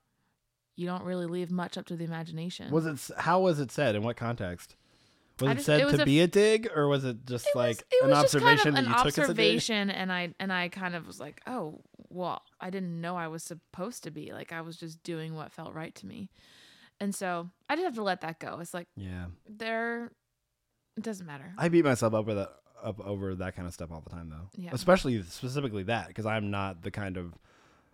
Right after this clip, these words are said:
Speaker 2: I'm very, I mean, I'll write, I'll write, like, story songs that are sort of, like, leave a little to, a little bit to the imagination, but for the most part,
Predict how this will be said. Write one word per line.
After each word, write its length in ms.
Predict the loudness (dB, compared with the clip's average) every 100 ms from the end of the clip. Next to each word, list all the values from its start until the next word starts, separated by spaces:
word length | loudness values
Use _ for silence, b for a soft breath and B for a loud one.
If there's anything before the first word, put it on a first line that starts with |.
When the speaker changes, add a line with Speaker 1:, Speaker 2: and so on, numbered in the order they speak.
| b
Speaker 2:
I'm 180 | 0 2
very, 680 | 2 2 2 2 0 -2 -6 _ b b
I 40 |
mean, 120 | 4
I'll 100 | 6
write, 160 | 6 6
I'll 160 | 6 6
write, 160 | 6
like, 120 | 4 0
story 280 | 0 0 2
songs 340 | 2 2 0
that 100 | 0
are 60 | -2
sort 240 | 0 0
of, 120 | 2
like, 200 | 0 -2
leave 420 | -2 -2 -2 -6 -10
a 40 |
little 200 | -4 -4
to, 160 | -4 -4
a 60 | 0 0
little 180 | 2 0
bit 160 | 0
to 60 | 0
the 40 | 0
imagination, 500 | 2 2 0 0 2
but 160 | 0
for 100 | 0
the 80 | -2
most 180 | 0 0
part, 300 | 0 -2 -4